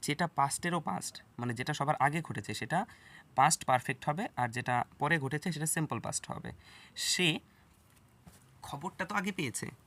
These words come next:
তাই না? তারপরে তো ছুটে গেছে, তাহলে খবরটা আগে পেয়েছে, সেটা প্রথম ঘটনা। প্রথম ঘটনা কি হয়? সিম্প-, আহ, পাস্ট পারফেক্ট হয়। তাহলে এখানে পাস্ট পারফেক্ট কি হবে? হ্যাড হার্ড,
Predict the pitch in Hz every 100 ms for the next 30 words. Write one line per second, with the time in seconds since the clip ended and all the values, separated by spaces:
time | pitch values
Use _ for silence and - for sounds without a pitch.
0 | - 170 202 131 123 135 160 202 190 180
1 | 185 123 - - 113 123 127 139 156 165
2 | 147 160 151 147 156 - 151 160 - 151
3 | 147 143 151 - - - 151 156 151 151
4 | 151 151 156 196 - 151 143 - - 107
5 | 104 135 156 - 143 - - 135 135 151
6 | - - - 123 127 135 135 135 - 131
7 | 131 143 - 147 147 180 359 _ _ -
8 | - 139 113 107 104 -